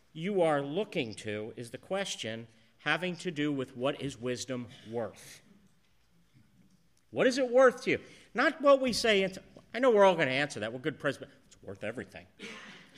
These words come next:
I'm asking the question functionally about how you live. Are we just hearers of the word, or are we doers of the word?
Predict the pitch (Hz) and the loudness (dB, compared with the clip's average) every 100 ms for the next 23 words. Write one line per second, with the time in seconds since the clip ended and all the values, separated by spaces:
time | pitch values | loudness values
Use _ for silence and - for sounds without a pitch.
0 | - - 202 262 277 262 233 214 240 220 | -16 -8 0 2 2 2 0 0 2 2
1 | - 190 - 202 196 - 127 117 127 165 | 0 -6 -2 0 0 -4 -6 -4 -2 0
2 | 185 214 226 202 165 165 110 - - - | 2 2 2 0 2 2 2 -2 -18 -20
3 | - 165 170 180 180 - 277 302 269 269 | -2 2 4 4 2 2 4 4 4 2
4 | 269 269 269 - - 220 226 220 208 190 | 6 8 8 4 -2 8 10 10 8 4
5 | 139 196 180 139 127 110 110 95 | 4 4 6 4 2 -4 -4 -8